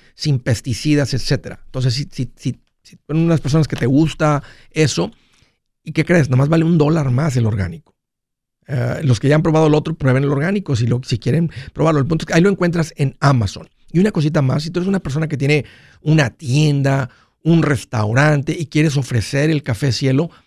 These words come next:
ponte en contacto con esta gente. Es un café de calidad que va a sacar un wow de los clientes. O si tienes una ruta para entregar productos, ponte en contacto con ellos. Aquí te va el número, ah, de Café Cielo de las oficinas,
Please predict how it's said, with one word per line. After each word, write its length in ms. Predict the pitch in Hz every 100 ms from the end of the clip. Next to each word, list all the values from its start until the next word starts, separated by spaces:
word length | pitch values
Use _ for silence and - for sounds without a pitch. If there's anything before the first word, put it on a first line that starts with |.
| _
ponte 280 | - 208 214
en 60 | 190
contacto 460 | 170 143 147 156
con 140 | 135 120
esta 200 | 104 117
gente. 420 | - 95 - - _ _
Es 80 | -
un 80 | 190
café 320 | 170 - 160
de 100 | 160
calidad 480 | - 127 120 131 135
que 220 | 131 110 - _ -
va 60 | 131
a 20 |
sacar 260 | 139 156 143
un 200 | 143 127
wow 440 | 131 127 123 127 _ _ _
de 100 | -
los 180 | 123 -
clientes. 600 | 117 120 107 98 - - _
O 60 | 147
si 100 | 156
tienes 200 | 151 185
una 140 | 208
ruta 480 | 160 131 180 185 -
para 120 | -
entregar 300 | 120 120 123
productos, 480 | 175 131 135 175 160 - _ -
ponte 200 | 320 254
en 40 |
contacto 280 | 196 156 143
con 100 | 131
ellos. 120 | 113
Aquí 140 | 120 196
te 100 | 190
va 80 | 185
el 120 | 160
número, 460 | 160 151 143 143 - _ _ -
ah, 180 | 123
de 120 | 120 120
Café 500 | 113 - 143 139 -
Cielo 400 | - - 120 117
de 60 |
las 160 | 113 107
oficinas, 440 | 120 110 175 123